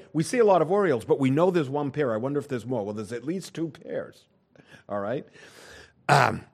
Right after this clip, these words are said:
I'm not talking poker, I'm talking birds, ornithology. So they're chasing this guy, this big crow, and he went up into the tree, and they're, like, darting at him. And the, I, I kinda felt bad for him, but of course he might have eaten their eggs or, or their young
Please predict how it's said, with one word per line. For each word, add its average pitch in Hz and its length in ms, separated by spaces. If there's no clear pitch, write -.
I'm 101 60
not 131 160
talking 151 320
poker, 170 320
I'm 107 140
talking 110 460
birds, 135 500
ornithology. 135 800
So 214 160
they're 185 180
chasing 139 840
this 135 240
guy, 104 380
this 156 220
big 202 300
crow, 226 320
and 147 80
he 139 60
went 151 180
up 190 140
into 180 180
the 156 100
tree, 262 240
and 151 100
they're, 135 100
like, 135 280
darting 226 520
at 123 180
him. 117 120
And 117 100
the, 110 80
I, 180 160
I 185 100
kinda 240 260
felt 170 260
bad 226 280
for 151 80
him, 123 100
but 139 120
of 143 40
course 165 200
he 143 80
might 143 180
have 135 80
eaten 143 180
their 123 180
eggs 131 260
or, 95 180
or 101 100
their 98 140
young 113 380